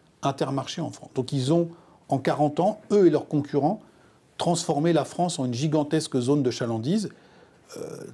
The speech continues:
tous les recoins du territoire sont aujourd'hui quadrillés. Intermarché revendique un magasin tous les quatorze kilomètres. Hein, donc, euh, le moindre chef-lieu de canton qui se respecte doit avoir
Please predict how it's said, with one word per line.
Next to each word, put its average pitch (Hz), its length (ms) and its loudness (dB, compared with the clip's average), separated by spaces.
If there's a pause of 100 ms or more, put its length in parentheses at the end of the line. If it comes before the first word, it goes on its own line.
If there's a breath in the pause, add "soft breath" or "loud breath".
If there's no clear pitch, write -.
(100)
tous 190 140 2
les 151 120 6
recoins 160 380 2
du 139 140 -2
territoire 135 440 0
sont - 140 -8
aujourd'hui 120 400 -4
quadrillés. 123 580 -2
Intermarché 131 580 -2
revendique 147 460 2
un 143 60 0
magasin 127 380 0
tous 156 100 -6
les 135 80 -2
quatorze - 340 -4
kilomètres. 127 460 -4 (680 soft breath)
Hein, 143 80 -6
donc, 131 260 -6
euh, 110 280 -6
le 113 140 -2
moindre 143 320 4
chef-lieu 143 340 0
de 147 60 -4
canton 160 360 -2 (580 soft breath)
qui 151 100 -4
se - 120 -2
respecte 170 440 -2
doit 139 280 4
avoir 143 500 0